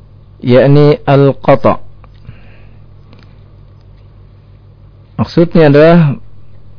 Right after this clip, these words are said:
membaca dengan mewakafkan akhir surat Al-Anfal, kemudian berhenti,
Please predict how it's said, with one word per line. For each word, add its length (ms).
membaca 560
dengan 560
mewakafkan 960
akhir 480
surat 400
Al-Anfal, 960
kemudian 880
berhenti, 800